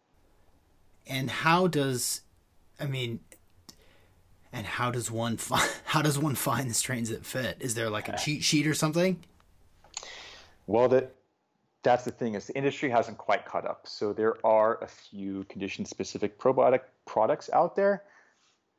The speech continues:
Speaker 2: but there's, there's not that many yet. So this is the future. Um, you're gonna see a probiotic product that is for each one,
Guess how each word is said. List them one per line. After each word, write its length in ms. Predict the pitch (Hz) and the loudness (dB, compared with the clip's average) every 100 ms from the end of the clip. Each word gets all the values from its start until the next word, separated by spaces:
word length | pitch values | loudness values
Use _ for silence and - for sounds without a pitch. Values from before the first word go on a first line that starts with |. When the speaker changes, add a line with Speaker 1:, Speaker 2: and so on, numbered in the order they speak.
| - | -2
Speaker 2:
but 300 | 117 110 - | 2 2 0
there's, 240 | - 101 - - | -6 -6 -6 -14
there's 180 | 101 113 | -8 2
not 360 | 104 98 104 | 2 2 0
that 240 | 110 98 - | 2 2 -2
many 400 | 104 101 95 90 - | -6 -4 -4 -10 -10
yet. 400 | 92 - - - | -4 -4 -4 -16
So 440 | - - 95 95 95 _ _ _ _ _ _ - | -14 -4 -2 -2 -4 _ _ _ _ _ _ -16
this 200 | - 131 | -4 -2
is 80 | 160 | 0
the 60 | 156 | 0
future. 360 | - 214 - - _ | 0 0 -2 -6 _
Um, 280 | 104 101 - - | 2 2 0 -2
you're 180 | 107 | 2
gonna 160 | 110 131 | 4 2
see 260 | - 110 113 | 0 2 4
a 60 | |
probiotic 580 | 113 107 104 110 113 - | 4 0 4 4 4 0
product 400 | - 101 110 - _ | -2 0 0 -6 _
that 220 | 104 - _ _ _ _ _ _ _ _ _ _ _ _ _ _ | -2 -2 _ _ _ _ _ _ _ _ _ _ _ _ _ _
is 120 | 110 | -8
for 160 | - 127 | 0 4
each 180 | 156 - | 4 4
one, 200 | 110 | 2